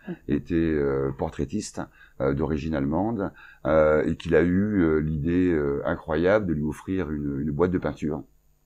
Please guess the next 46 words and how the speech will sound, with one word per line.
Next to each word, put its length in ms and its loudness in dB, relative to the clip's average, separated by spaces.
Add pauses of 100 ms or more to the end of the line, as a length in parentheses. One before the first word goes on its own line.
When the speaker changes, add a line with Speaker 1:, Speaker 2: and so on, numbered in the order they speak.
(840)
Speaker 2:
Et, 220 2
euh, 840 2
et 100 -4
sa 200 2
mère 380 2
a, 520 0
a 140 -2
installé, 580 0
euh, 480 0
elle 80 0
avait 220 -2
un 120 -2
lit 200 -2
à 60 0
baldaquin, 640 -4 (360)
et 80 -2
sur 200 -2
le 140 2
ciel 540 0
du 140 -4
lit 120 2
à 60 4
baldaquin, 600 -2
elle 80 -2
a 40 -2
installé 400 -2
un 80 -2
grand 180 -4
miroir. 500 -4 (520)
Et, 260 6
euh, 1160 2
en 120 -2
lui 140 -2
disant, « 360 -2
Ma, 260 0
ma 140 -2
fille, 280 -4
tu 100 -12
pourras 300 -6
comme 160 -10
ça 160 -6
te 120 -12
regarder 600 -4
et 100 -2
te 100 -8
peindre. » 420 -8